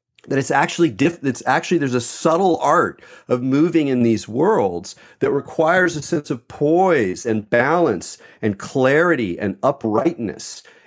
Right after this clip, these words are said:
And if you get too absorbed and too overwhelmed and too ensorcelled, even though at some points that's gonna happen, then you're kinda, you're not really practicing with it. And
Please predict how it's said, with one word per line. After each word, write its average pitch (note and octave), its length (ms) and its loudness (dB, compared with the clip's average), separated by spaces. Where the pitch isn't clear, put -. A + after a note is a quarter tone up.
And B2+ 120 2
if B2+ 120 -4
you C3 80 0
get - 240 0
too F#3 640 2
absorbed B2+ 760 0
and G2 180 -2
too E3+ 480 0
overwhelmed C#3+ 760 2
and G#2 120 -4
too E3+ 360 0
ensorcelled, A#2+ 840 0
even C3+ 180 -2
though A2 100 4
at - 100 -2
some F3+ 300 0
points - 480 -4
that's G#2+ 200 0
gonna G2+ 220 0
happen, E2 460 -4
then C#3+ 460 2
you're C3+ 220 0
kinda, F3+ 840 0
you're C3+ 100 2
not C#3 320 2
really D#3 300 4
practicing C#3+ 880 -2
with E2+ 160 -6
it. - 240 -12
And A#2+ 380 0